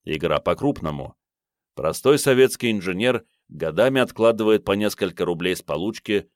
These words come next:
чтоб накопить тысячу. Планы треснули после звонка Элеоноры, обрывавший телефон, чей пронзительный звонок Егор слышал, ещё поднимаясь по лестнице на второй этаж.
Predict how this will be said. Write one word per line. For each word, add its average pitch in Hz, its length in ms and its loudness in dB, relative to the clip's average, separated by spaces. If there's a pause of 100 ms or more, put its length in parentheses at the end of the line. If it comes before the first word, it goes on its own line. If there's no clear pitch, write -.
чтоб - 280 -2
накопить 107 560 -2
тысячу. 82 560 -6 (1120)
Планы 147 380 2
треснули 113 500 0
после 92 380 -2
звонка 85 560 0
Элеоноры, 85 680 -2 (360)
обрывавший 90 640 0
телефон, 98 560 -4 (360)
чей 110 200 0
пронзительный 104 680 0
звонок 87 540 -2 (260)
Егор 98 420 0
слышал, 120 500 0
ещё 92 280 -2
поднимаясь 85 600 -4
по - 100 -4
лестнице 110 480 -2
на 85 120 -4
второй 73 360 -2
этаж. - 420 -4